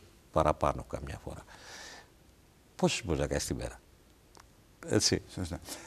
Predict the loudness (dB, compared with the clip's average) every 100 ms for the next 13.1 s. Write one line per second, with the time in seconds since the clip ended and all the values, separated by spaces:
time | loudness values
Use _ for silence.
0 | -6 8 10 10 10 8 10 8 12 12
1 | 12 12 10 10 10 10 8 -2 -16 -20
2 | 6 12 12 12 12 12 12 10 12 12
3 | 12 10 10 10 10 10 10 12 12 12
4 | 10 4 6 8 12 12 12 12 10 10
5 | 10 10 10 10 8 6 6 8 10 12
6 | 12 12 12 12 8 6 4 4 4 4
7 | 4 4 4 4 4 2 0 0 0 4
8 | 4 4 4 2 2 4 4 4 2 4
9 | 2 0 -6 -14 -6 -2 2 2 0 -2
10 | -4 -2 -2 -2 -4 -8 -6 -4 -4 -2
11 | 0 6 8 8 6 6 6 6 4 -4
12 | -6 -6 -6 -16 -6 -2 -2 0 -2 -2
13 | -4